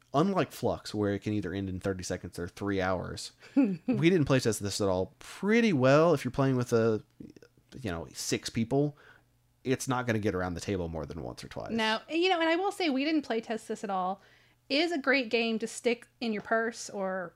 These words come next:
Speaker 2: whatever.
Speaker 1: Yeah, it's just a very small deck
Speaker 2: And
Speaker 1: of cards.
Speaker 2: if you're sitting at a restaurant waiting for, you know, you have an hour wait to get in or whatever, it's a really great game just to sit out, to pull out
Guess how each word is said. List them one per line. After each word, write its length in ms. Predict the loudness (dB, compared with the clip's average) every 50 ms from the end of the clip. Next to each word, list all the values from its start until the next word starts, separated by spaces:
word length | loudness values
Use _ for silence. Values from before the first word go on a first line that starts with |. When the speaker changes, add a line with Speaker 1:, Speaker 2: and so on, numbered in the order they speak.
| _ _ _
Speaker 2:
whatever. 460 | -12 -8 -6 -4 -4 -6 -8 -8 -4 0
Speaker 1:
Yeah, 120 | 2 2 2
it's 180 | 2 2 0
just 140 | -2 -2 -2
a 40 | 0
very 200 | 2 2 2 2
small 200 | 2 0 0 2
deck 160 | 2 0 0 0
Speaker 2:
And 100 | 0 0
Speaker 1:
of 60 | 2
cards. 160 | 2 2 2 2
Speaker 2:
if 80 | 2
you're 120 | 0 0 -2
sitting 280 | 0 0 0 0 2
at 80 | 0 0
a 40 | 2
restaurant 540 | 2 2 0 0 -2 -4 -2 -2 -2 0 0
waiting 400 | 0 0 2 0 0 -2 -4 -4
for, 680 | -2 -2 0 2 2 2 2 2 2 2 2 0 -2 -2 -2
you 80 | -2
know, 60 | 0 0
you 100 | 0 -2
have 100 | -2 -2
an 60 | -4
hour 280 | -4 -2 -2 -2 -2 -4
wait 240 | -4 -6 -6 -8 -8
to 80 | -8
get 120 | -6 -6 -6
in 320 | -6 -6 -6 -6 -6 -6 -6
or 440 | -4 -4 -2 -2 -2 -2 -2 -2 -2
whatever, 360 | -2 -2 -2 0 0 -2 -4 -6 -8 -18 _ _ _ _ 0
it's 260 | 0 0 0 0 -2
a 60 | 0 0
really 200 | 2 2 2 2
great 200 | 2 0 0 0
game 160 | 0 0 0
just 160 | -2 -4 -6 -8
to 60 | -8
sit 220 | -6 -4 -2 0
out, 140 | 0 -2 -4 -6 -10 -8 -2
to 240 | -2 0 0 -2 -4 -6
pull 200 | -4 -4 -4 -2
out 200 | -4 -10 -12 -16